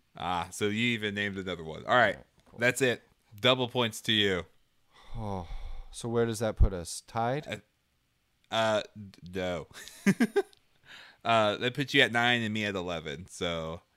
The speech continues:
Speaker 2: You drank my milkshake.
Speaker 1: <laughs> I drink your milkshake.
Speaker 2: Well, then congratulations.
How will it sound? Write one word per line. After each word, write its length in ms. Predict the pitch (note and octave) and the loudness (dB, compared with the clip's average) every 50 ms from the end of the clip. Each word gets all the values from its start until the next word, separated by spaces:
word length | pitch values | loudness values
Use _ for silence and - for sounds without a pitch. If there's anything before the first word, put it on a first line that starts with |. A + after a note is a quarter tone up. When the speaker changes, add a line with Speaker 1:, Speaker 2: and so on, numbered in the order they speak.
| _ _ _ _ _ _ _ _ _ _ _ _ | _ _ _ _ _ _ _ _ _ _ _ _
Speaker 2:
You 100 | - A2+ | -8 -6
drank 360 | - - G2 F#2 F2+ - - | -2 0 0 0 0 0 0
my 80 | A#2 A2 | 2 2
milkshake. 600 | A2+ B2 C3 B2+ - - - F#2+ E2 D#2 - - - - _ - - | 2 2 0 -2 -6 -6 -4 -2 -4 -4 -6 -10 -20 -20 _ -2 0
Speaker 1:
<laughs> 800 | - - - - C#3 A2 - _ _ _ _ - - - _ - | 0 0 0 -4 -8 -8 -10 _ _ _ _ -20 -20 -16 _ -6
I 460 | - C#3 C3+ C#3 D3 D3+ D#3 D3 C3+ - - - _ _ | -4 -2 -2 -4 -2 0 0 -2 -2 -4 -10 -20 _ _
drink 520 | - - - D3 D#3 D#3+ D3+ - - - - - - - _ - | -14 -12 -10 -10 -10 -12 -10 -10 -12 -12 -12 -16 -20 -20 _ -10
your 260 | D3 D#3 F3 G3+ G#3 F#3+ | -6 -4 -4 -4 -2 -2
milkshake. 720 | F#3+ A3 A#3+ G3+ - - - - F#3+ F3+ D3+ - - - - - _ _ _ _ - - _ | -2 -2 -4 -4 -4 -6 -6 -4 -4 -4 -6 -8 -10 -16 -16 -18 _ _ _ _ -20 -6 _
Speaker 2:
Well, 300 | - D3 D#3 D#3+ D#3+ - | 10 10 12 12 10 10
then 300 | - D#3+ E3+ F#3 F#3 E3 | 10 10 10 10 10 10
congratulations. 1000 | - F3+ F#3 G3 G3+ F#3 E3+ F#3+ F#3+ G#3 A#3 G#3 - F3+ D3+ D3 D#3 D3+ - | 6 6 6 8 6 6 6 6 6 6 6 4 4 2 4 4 4 2 2